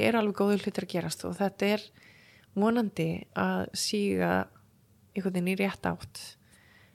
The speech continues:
En þetta verður að vera einhvern veginn svona samhent átak og ég held að ef að þeir sem eru að reka fyrirtæki og eru með mikinn mannauð myndu taka mjög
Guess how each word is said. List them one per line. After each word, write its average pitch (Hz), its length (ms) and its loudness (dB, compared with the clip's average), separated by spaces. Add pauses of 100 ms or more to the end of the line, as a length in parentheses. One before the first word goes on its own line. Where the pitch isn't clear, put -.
(120)
En 208 80 0
þetta 214 200 2
verður 233 480 2
að 196 80 0
vera 220 240 2
einhvern 180 240 -2
veginn 180 180 0
svona 190 220 0
samhent 208 400 0
átak 180 340 -4
og 190 100 0
ég 196 120 0
held 214 340 -4
að 190 220 2 (840)
ef 202 220 2
að 196 320 2 (840)
þeir 208 160 2
sem 196 140 0
eru 190 100 0
að 190 100 0
reka 196 200 0
fyrirtæki 190 540 0
og 185 100 0
eru 190 100 0
með 190 380 0
mikinn 190 380 0
mannauð 190 600 0 (600)
myndu 180 520 0 (100)
taka 196 600 -2 (920)
mjög 202 560 4